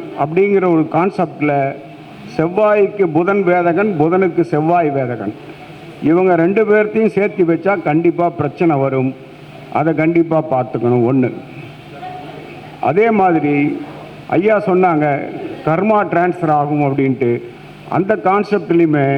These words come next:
அதாவது பூசம், அனுசம், உத்திரட்டாதி நட்சத்திரத்துல பிறந்தவங்களுக்கு கண்டிப்பா அந்த ரெண்டரை மணி, ரெண்டரை வயசு வரைக்கும் காலப்பகை திசைன்னு ஒண்ணு வரும். அந்த நேரத்துல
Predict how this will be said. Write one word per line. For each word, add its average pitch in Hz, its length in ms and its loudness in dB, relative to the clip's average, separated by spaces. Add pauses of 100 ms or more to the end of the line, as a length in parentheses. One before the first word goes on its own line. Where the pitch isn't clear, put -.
(1400)
அதாவது 185 360 2 (1500)
பூசம், 247 460 2 (120)
அனுசம், 214 460 2
உத்திரட்டாதி 175 640 2 (100)
நட்சத்திரத்துல 156 640 0 (120)
பிறந்தவங்களுக்கு 143 800 2 (960)
கண்டிப்பா 185 500 2 (640)
அந்த 143 120 2 (120)
ரெண்டரை 247 380 2
மணி, 208 160 4 (260)
ரெண்டரை 240 320 2 (260)
வயசு 220 340 0
வரைக்கும் 185 480 0 (640)
காலப்பகை 190 580 2 (100)
திசைன்னு 180 400 4
ஒண்ணு 156 200 4
வரும். 165 280 2 (720)
அந்த 180 140 2 (120)
நேரத்துல 190 420 2